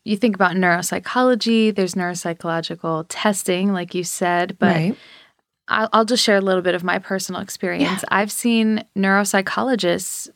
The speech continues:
Speaker 1: for over ten years. I have seen different,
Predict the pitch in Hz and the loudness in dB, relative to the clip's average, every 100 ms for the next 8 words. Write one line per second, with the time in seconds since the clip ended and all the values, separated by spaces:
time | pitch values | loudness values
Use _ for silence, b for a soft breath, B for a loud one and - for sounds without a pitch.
0 | - - 185 180 175 180 185 185 180 202 | -20 -4 -2 2 2 2 2 0 0 -2
1 | 196 185 185 208 247 185 170 - 180 175 | 0 -2 0 2 2 0 -2 -2 -2 0
2 | 180 170 - 180 180 180 185 B B B | -2 -4 -6 -4 -4 -8 -10 B B B
3 | 202 190 196 185 196 | -2 2 2 2 0